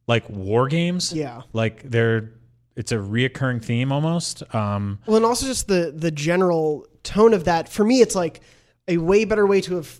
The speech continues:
Speaker 2: phrased that. And again, we are taking this from the Italian translation of someone who was speaking in Japanese originally. Um, art doesn't have to be for everyone, and that's okay. But
Speaker 1: Mm-hmm.
Speaker 2: rather, rather than it coming from a tone of,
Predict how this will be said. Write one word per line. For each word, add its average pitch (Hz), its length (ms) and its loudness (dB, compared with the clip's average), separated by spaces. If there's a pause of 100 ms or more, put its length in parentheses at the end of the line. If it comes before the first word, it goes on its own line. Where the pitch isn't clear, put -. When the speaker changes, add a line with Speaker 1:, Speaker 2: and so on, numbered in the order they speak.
(140)
Speaker 2:
phrased 175 380 -4
that. 165 120 -4
And 160 80 -4
again, 185 280 0
we 190 120 2
are 226 180 2
taking 180 380 -4
this 165 120 -4
from 165 180 -6
the 156 100 -6
Italian 165 400 -4
translation 151 920 -12
of 143 540 -10
someone 156 280 -8
who 156 80 -8
was 151 100 -8
speaking 147 260 -10
in 143 60 -12
Japanese 143 380 -12
originally. 147 560 -10 (100)
Um, 151 360 -2 (1800)
art 202 320 -2
doesn't 220 260 0
have 214 240 -4
to 190 80 -8
be 185 140 -6
for 220 180 -4
everyone, 220 320 0
and 165 100 -4
that's 180 220 -4
okay. 180 540 -4
But - 120 -6
Speaker 1:
Mm-hmm. 175 60 -4
Speaker 2:
rather, 165 280 -6 (180)
rather 185 340 0
than 185 160 0
it 180 120 -2
coming 180 220 -4
from 165 160 -6
a 160 40 -6
tone 170 200 -4
of, 160 140 -6